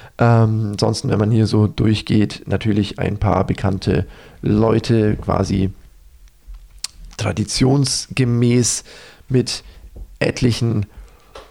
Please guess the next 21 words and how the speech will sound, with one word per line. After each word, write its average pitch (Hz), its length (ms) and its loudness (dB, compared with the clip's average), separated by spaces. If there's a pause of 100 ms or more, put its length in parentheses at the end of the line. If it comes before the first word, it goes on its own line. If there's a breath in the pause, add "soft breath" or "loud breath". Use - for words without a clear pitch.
(140)
Bundesliga-Spielern. 113 2000 0 (1300 soft breath)
Unter 160 320 2
anderem 131 380 4
ehemals 120 800 2
Bundesliga 117 840 2
Matthäus 101 480 0
Klich, - 540 -2
inzwischen 123 320 0
bei 110 80 2
Leeds. 147 420 0 (460 loud breath)
Oder, 120 840 4 (360 loud breath)
äh, 104 540 2 (1120 loud breath)
so - 140 -4
allzu 117 480 -2
lange 98 260 0
macht's - 220 -2
mein 104 140 0
Akku 120 180 -2
auch 123 100 2
nicht 127 140 2
mehr. 123 160 0